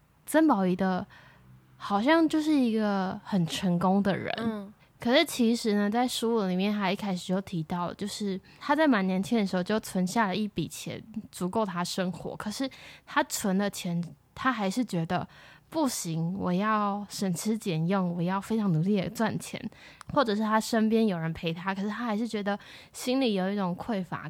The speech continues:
Speaker 1: 感。呃，里面就有讲到他当初如何面对他爷爷的离开，然后还有他的工作的不愉快。然后我觉得有一件事情非常的，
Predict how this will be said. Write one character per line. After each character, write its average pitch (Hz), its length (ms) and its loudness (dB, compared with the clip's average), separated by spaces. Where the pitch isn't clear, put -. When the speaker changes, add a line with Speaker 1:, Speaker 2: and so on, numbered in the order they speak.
Speaker 1:
感。 - 140 -8
呃， 185 640 -2
里 196 180 2
面 302 120 4
就 302 80 4
有 254 80 6
讲 175 320 -2
到 190 240 0
他 196 160 -2
当 190 220 0
初 190 400 -2
如 190 160 0
何 180 160 -2
面 196 200 2
对 202 80 0
他 196 160 0
爷 180 180 2
爷 170 60 0
的 165 140 -4
离 170 260 -6
开， 175 320 -8
然 190 120 -2
后 190 80 2
还 208 140 -4
有 185 160 -2
他 190 240 -8
的 180 220 -4
工 196 240 -2
作 196 280 -6
的 - 160 -12
不 196 220 0
愉 165 100 -4
快。 - 260 -8
然 - 440 -12
后 202 80 -2
我 202 80 -2
觉 214 100 -2
得 220 60 2
有 202 200 2
一 - 40 2
件 233 240 0
事 247 200 6
情 185 220 -2
非 214 180 0
常 214 160 4
的， 175 240 0